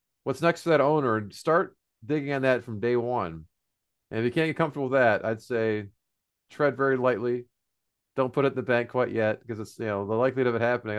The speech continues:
you know, that, that, that seller's not quite ready yet.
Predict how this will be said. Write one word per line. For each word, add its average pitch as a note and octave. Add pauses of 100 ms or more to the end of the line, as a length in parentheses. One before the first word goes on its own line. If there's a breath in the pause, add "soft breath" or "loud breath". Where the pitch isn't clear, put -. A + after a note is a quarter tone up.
you A2+
know, G#2+
that, A#2+
that, C3+
that E3+
seller's F3+
not D#3
quite -
ready B2
yet. G#2